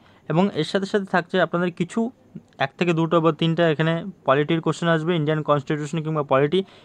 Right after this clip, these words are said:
ইকোনমিক্সের এক দুটো কোশ্চেন আসতে পারে এবং এর পরবর্তীতে আপনাদের যে স্ট্যাটিক জিকে, তো সেই স্ট্যাটিক জিকের কোশ্চেন আসবে। অর্থাৎ overall আপনা-, আমাদের কিন্তু জিকে সিলেবাসটা দেখতে হবে। হিস্ট্রি এবং সাবজেক্টিভ আপনারা দেখতে পাচ্ছেন, সাবজেক্ট হিসাবে ইতিহাস, ভূগোল, পলিটি,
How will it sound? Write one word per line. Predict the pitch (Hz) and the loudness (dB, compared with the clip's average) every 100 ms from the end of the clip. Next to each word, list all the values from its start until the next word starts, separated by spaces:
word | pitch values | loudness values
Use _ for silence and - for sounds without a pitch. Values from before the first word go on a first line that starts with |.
| - | -2
ইকোনমিক্সের | 147 185 196 202 202 180 | 2 4 4 4 4 4
এক | 165 | 2
দুটো | 165 170 | -2 -2
কোশ্চেন | 165 - 165 | -2 -2 0
আসতে | 156 - | 0 0
পারে | 170 185 | 0 0
এবং | - 147 147 | 0 -4 -2
এর | 147 | -4
পরবর্তীতে | 151 151 147 151 - 180 226 - - - - | 2 2 2 -2 -4 -4 -4 -6 -20 -12 -4
আপনাদের | 120 151 156 143 | -2 2 2 2
যে | 151 139 139 | -2 -2 -4
স্ট্যাটিক | - 151 160 139 | 0 0 0 -2
জিকে, | 143 185 | -2 -2
তো | 180 160 | -2 2
সেই | 143 135 | 4 4
স্ট্যাটিক | - 151 160 143 | 2 -2 -2 -4
জিকের | 135 156 | -2 -2
কোশ্চেন | 147 156 - | 0 -2 0
আসবে। | 165 160 226 - - - | 0 0 -4 -6 -20 -2
অর্থাৎ | - 160 240 240 | 2 2 0 -2
overall | 165 165 202 226 208 | 0 2 4 6 4
আপনা-, | 170 175 - | 4 0 0
আমাদের | 147 156 165 | 0 0 0
কিন্তু | 165 185 | 0 -2
জিকে | 143 139 165 | -2 -4 -4
সিলেবাসটা | - 139 147 - | -2 -2 0 -2
দেখতে | 147 131 - | 0 0 0
হবে। | 165 156 | 0 0
হিস্ট্রি | 123 - 156 151 143 139 | -4 -8 -6 -6 -6 -4
এবং | 151 | -4
সাবজেক্টিভ | - 120 131 151 175 147 | -2 -4 -2 -4 -2 -2
আপনারা | 143 147 | 0 0
দেখতে | 135 147 | -2 -2
পাচ্ছেন, | 143 170 | -4 -4
সাবজেক্ট | 165 127 135 143 | -2 -2 -2 -4
হিসাবে | 143 151 165 - - - - | -2 -2 -2 -10 -20 -14 -6
ইতিহাস, | 131 170 170 156 139 | 0 4 4 2 -4
ভূগোল, | 131 135 160 170 170 - - | -2 2 4 2 -2 -20 0
পলিটি, | 135 143 147 170 | 2 4 4 0